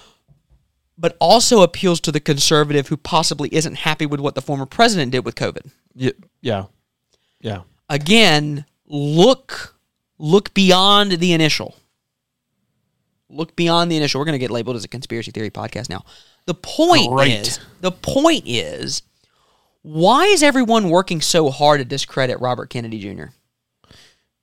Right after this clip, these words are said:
Speaker 2: Because that's a good question.
Speaker 1: He's a populist. He's a populist Democrat.
Speaker 2: Mm-hmm.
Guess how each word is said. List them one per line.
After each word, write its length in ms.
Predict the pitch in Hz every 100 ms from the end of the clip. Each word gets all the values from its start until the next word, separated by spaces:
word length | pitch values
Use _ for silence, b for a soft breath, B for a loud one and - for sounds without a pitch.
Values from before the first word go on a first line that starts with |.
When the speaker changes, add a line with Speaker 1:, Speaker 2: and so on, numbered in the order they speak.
| _ _
Speaker 2:
Because 640 | 151 143 127 110 - - - _ _ _ _ _ _ _ _ _ _ _ _ _ -
that's 180 | 123
a 60 | 127
good 160 | 120 110
question. 560 | 120 110 - 95 92 _ _ _ _ _ _ _ _ _ _ _ _ _
Speaker 1:
He's 220 | - 427
a 60 |
populist. 560 | - 415 466 392 214 - b b
He's 180 | - 339
a 60 | 330
populist 720 | - - 320 359 339 320 240
Democrat. 460 | 277 302 - 117
Speaker 2:
Mm-hmm. 120 | 147